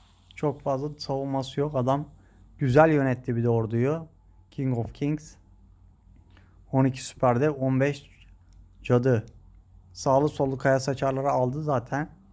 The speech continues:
Var ya, u-, ufak tefek zamanlama hatası yapsa üçleyemiyordu. Düzen ilk defa üç yedi bugün.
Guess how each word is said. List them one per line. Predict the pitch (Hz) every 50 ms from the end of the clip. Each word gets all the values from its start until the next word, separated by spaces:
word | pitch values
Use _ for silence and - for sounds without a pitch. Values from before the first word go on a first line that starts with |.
| - - - - - - - - - - - - - - - - - - - - - - - - - - - - - - - - - - - - - - - - - - - - - -
Var | 190 190 208 196
ya, | 180 - - -
u-, | 175 180 180 - - - -
ufak | 160 - - 208 202 208 -
tefek | 202 185 196 190 196 202 196 - - - - - - - - - - - - - 143
zamanlama | 143 147 151 160 165 170 175 180 185 196 196 185
hatası | 180 175 180 175 170 165 - - - 175
yapsa | 180 175 180 - - 170 165 175 190 - - - - - - - - - - - - - - - - _ - - - - - - -
üçleyemiyordu. | 147 127 - - - 151 147 151 160 165 165 151 139 131 120 110 110 107 107 - - _ _ - - - - - - - - - - - _ _ _ _ - -
Düzen | 139 135 147 156 165
ilk | 170 160 -
defa | 160 139 - 170 165
üç | 151 156 - 156
yedi | 131 113 107 98 - - - - - - - - - - - -
bugün. | 131 123 120 113 101 104